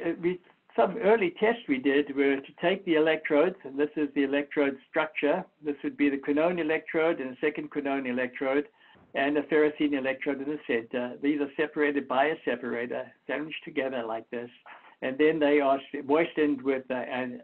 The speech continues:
ionic liquid as the, uh, electrolyte for the system. It also acts as a, a shuttle for the, uh, C O two, allows the C O two to be absorbed and then transferred directly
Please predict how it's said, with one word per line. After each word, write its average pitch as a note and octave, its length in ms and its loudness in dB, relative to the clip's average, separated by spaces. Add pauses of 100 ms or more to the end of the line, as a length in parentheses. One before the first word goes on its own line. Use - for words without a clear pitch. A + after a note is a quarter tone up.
ionic C#3+ 400 -2
liquid C#3+ 420 0
as A#2+ 200 -6 (100)
the, A#2+ 240 -2
uh, A#2+ 40 -4 (100)
electrolyte A#2+ 720 -4
for B2+ 100 -10
the A#2 200 -14
system. A2 420 -12 (540)
It B2+ 120 -2
also D#3 280 4
acts C3 280 0
as B2 220 -2
a, B2 160 -4 (320)
a B2 180 -18
shuttle C#3+ 400 -2
for B2+ 200 -4
the, A#2+ 180 -8
uh, A2+ 80 -10 (140)
C C#3 100 -6
O A#2+ 180 -8
two, B2+ 140 -4
allows B2 280 -6
the A#2+ 140 -18
C C3 120 -6
O A#2+ 60 -8 (100)
two C#3 100 -4
to B2 80 -10
be A#2+ 80 -8
absorbed A#2+ 460 -10
and A2 120 -10
then A#2+ 220 -14
transferred B2 480 -8 (100)
directly B2 520 -10